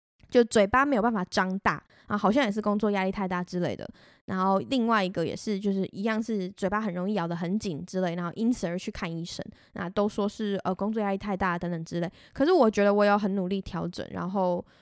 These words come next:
我，我算是一个对自-，自我蛮有意识的人，就包含我会去看心理咨商这件事情。那我已经上了有几堂课了哦，所以之后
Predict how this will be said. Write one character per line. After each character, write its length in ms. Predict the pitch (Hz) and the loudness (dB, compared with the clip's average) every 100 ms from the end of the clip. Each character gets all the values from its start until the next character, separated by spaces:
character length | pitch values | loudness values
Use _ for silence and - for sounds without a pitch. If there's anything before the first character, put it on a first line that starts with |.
| _ - | _ -4
我， 200 | 226 240 | 0 2
我 140 | - | 4
算 180 | 226 392 | 8 8
是 120 | 359 | 8
一 20 | 294 | 2
个 160 | 220 | 2
对 220 | 220 269 | 6 4
自-， 200 | 226 254 208 | 4 0 -2
自 200 | - 262 | 2 2
我 160 | 180 | 2
蛮 160 | 185 180 | 0 -2
有 120 | 170 | -4
意 160 | - 208 | -6 -6
识 180 | - - | -6 -8
的 120 | - | -10
人， 120 | - | -6
就 160 | 214 202 | -2 0
包 220 | 202 196 | 2 0
含 260 | 185 165 175 | 0 -2 2
我 140 | 190 | 2
会 140 | 233 | 2
去 100 | 226 | 0
看 160 | 247 214 | 0 0
心 160 | 214 180 | 0 -2
理 60 | |
咨 160 | 180 190 | -2 -2
商 200 | 190 185 | 0 0
这 80 | 190 | 0
件 140 | 190 | 0
事 140 | 202 | -2
情。 240 | 185 - 196 | -6 -6 -6
那 120 | 180 - - - _ | -6 -8 -20 -20 _
我 120 | - 415 | 0 2
已 80 | |
经 160 | 349 381 | 2 -2
上 220 | - 381 | 0 2
了 180 | 262 220 | 4 4
有 400 | 220 185 196 240 - | 2 4 4 4 2
几 160 | 202 | -4
堂 260 | 190 175 190 | -2 -4 -2
课 260 | - 277 | 2 4
了 100 | 208 | 6
哦， 180 | 180 180 | 4 4
所 160 | - 254 | 2 2
以 160 | 254 | 2
之 220 | 220 - 339 | 0 -2 4
后 280 | 381 311 | 6 6